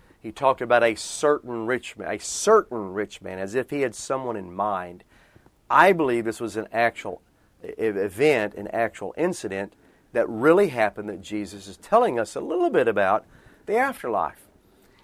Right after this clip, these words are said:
in Luke chapter sixteen. So in answering the question, does a person immediately go to heaven or hell? In this story, both of these went to their eternal destinies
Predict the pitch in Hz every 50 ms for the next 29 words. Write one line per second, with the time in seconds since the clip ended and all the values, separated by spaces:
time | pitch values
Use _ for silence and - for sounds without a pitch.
0 | _ _ _ - 135 131 120 113 117 120 101 - - 120 107 - 110 98 - -
1 | - 113 - - - - 123 104 92 92 - - _ _ _ _ _ _ _ _
2 | _ _ _ _ _ _ _ _ _ _ _ _ _ _ - - 160 139 120 -
3 | 120 120 127 147 170 165 - 226 240 262 262 - - 123 107 101 - - 127 123
4 | 107 104 107 - - 151 143 - - 123 110 107 107 117 131 160 175 185 - 101
5 | 110 107 98 107 117 123 135 147 127 107 113 107 104 95 101 95 98 95 92 123
6 | 165 170 139 117 107 - _ - _ _ _ _ _ _ - 135 127 123 123 175
7 | 294 349 - - - - 123 113 104 101 98 104 104 107 104 - _ _ _ _
8 | _ _ _ _ _ 117 104 95 147 175 262 330 294 - - 120 113 92 82 101
9 | 98 98 104 104 98 104 90 95 107 110 - - - 123 104 101 110 110 110 107
10 | - 120 123 - - - 123 123 123 131 135 117 107 104 123 139 135 - - -
11 | 101 95 95 98 104 113 110 - -